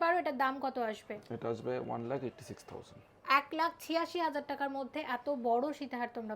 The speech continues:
Speaker 1: পাবে। গোল্ড পার্লের চিক, একদম হালকা ওজনের মধ্যে। এখানে মাত্র পাঁচশো আশি মিলিগ্রাম থেকেই চিক শুরু হয়ে যায়। আর, আহ, দেবরাজের হাতে যেটা আছে, এটার ওয়েটই হচ্ছে পাঁচশো আশি মিলিগ্রাম। সব মিলিয়ে এটার দাম কত আসবে বলো?
Speaker 2: এটা অ্যাপ্রক্স ছ হাজার দুশো।
Speaker 1: ছ হাজার দুশো টাকার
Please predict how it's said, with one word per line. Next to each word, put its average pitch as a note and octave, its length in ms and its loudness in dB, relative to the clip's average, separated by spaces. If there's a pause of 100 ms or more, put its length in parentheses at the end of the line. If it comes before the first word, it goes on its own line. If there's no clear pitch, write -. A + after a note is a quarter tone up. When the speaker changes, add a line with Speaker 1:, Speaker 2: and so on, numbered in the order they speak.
Speaker 1:
পাবে। G3 180 -6 (180)
গোল্ড D#4+ 340 6
পার্লের E4 460 6
চিক, G#4 200 -2 (260)
একদম D4 300 -2
হালকা C4+ 340 6
ওজনের D4 440 4
মধ্যে। C#4+ 260 2
এখানে D#4+ 200 0
মাত্র C#4+ 680 0
পাঁচশো C#4+ 380 -2
আশি C#4+ 340 2
মিলিগ্রাম C#4+ 460 -4
থেকেই C#4 220 -4 (100)
চিক C#4+ 160 -4 (140)
শুরু C#4 220 0
হয়ে D4 200 6
যায়। E4+ 160 -2 (600)
আর, B3 120 0
আহ, B3 340 4 (380)
দেবরাজের C4+ 420 6
হাতে C4 260 0
যেটা D4 260 0
আছে, C#4+ 260 0
এটার C#4 240 2
ওয়েটই C#4+ 340 0
হচ্ছে D#4+ 180 -6
পাঁচশো C4 340 -4
আশি B3 260 -2
মিলিগ্রাম। G#3 500 -6 (280)
সব B3+ 220 4
মিলিয়ে C#4 320 -4
এটার D4 200 -2
দাম B3+ 240 2
কত C4 180 -2
আসবে G#3 300 -4
বলো? G3+ 140 -4
Speaker 2:
এটা G3+ 80 0
অ্যাপ্রক্স D3 440 0
ছ - 60 -4
হাজার A#2 320 4
দুশো। - 200 -10 (260)
Speaker 1:
ছ - 40 -8
হাজার D4 420 2
দুশো C#4 320 -2
টাকার C#4+ 220 4